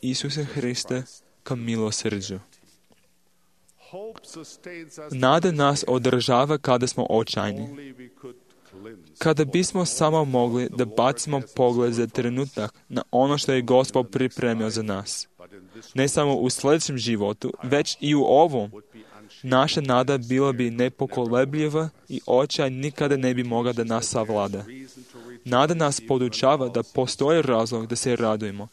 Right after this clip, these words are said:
čak i kada sve oko nas izgleda mračno. Izjavljujem sa Jeremijom: „Blago čovek u kom je Gospod uzdanica.”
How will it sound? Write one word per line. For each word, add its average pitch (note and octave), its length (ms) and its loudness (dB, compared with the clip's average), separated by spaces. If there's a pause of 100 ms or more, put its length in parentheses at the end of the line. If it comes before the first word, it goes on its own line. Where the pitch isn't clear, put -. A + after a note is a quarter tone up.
(360)
čak - 320 2
i - 100 -6
kada E3 200 2
sve D#3 240 2
oko D3 220 2
nas C3+ 380 0
izgleda C3 460 2
mračno. A2+ 580 -4 (320)
Izjavljujem D#3 720 2
sa - 140 -4
Jeremijom: B2 600 0 (560)
„Blago C3+ 380 4
čovek C#3 480 0
u B2+ 60 -6
kom C#3 220 0
je B2+ 120 0
Gospod C3+ 480 0
uzdanica.” A#2 800 -2